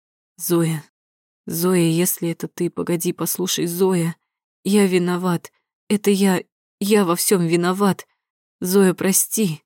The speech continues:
Меня трясет. Я никогда такого не испытывал. Я понимаю, что сейчас дико важный момент, от которого столько зависит. Мне надо остановить ее. Черт, слышу легкое шуршание по асфальту, шаги. Неужели она уходит?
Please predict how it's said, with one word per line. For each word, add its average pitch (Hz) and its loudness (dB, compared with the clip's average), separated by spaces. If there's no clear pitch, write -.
Меня 170 0
трясет. - -4
Я 175 0
никогда 185 0
такого 190 -2
не 180 0
испытывал. 160 -6
Я 175 0
понимаю, 165 0
что 160 -4
сейчас 165 -6
дико 170 -6
важный 165 -4
момент, 160 -4
от 156 -8
которого 165 -4
столько 180 -4
зависит. 185 -2
Мне 190 2
надо 196 2
остановить 196 0
ее. 160 -2
Черт, - -4
слышу 190 -4
легкое 180 -2
шуршание 175 -2
по 165 -6
асфальту, 196 -2
шаги. 170 -2
Неужели 175 2
она 196 4
уходит? 214 0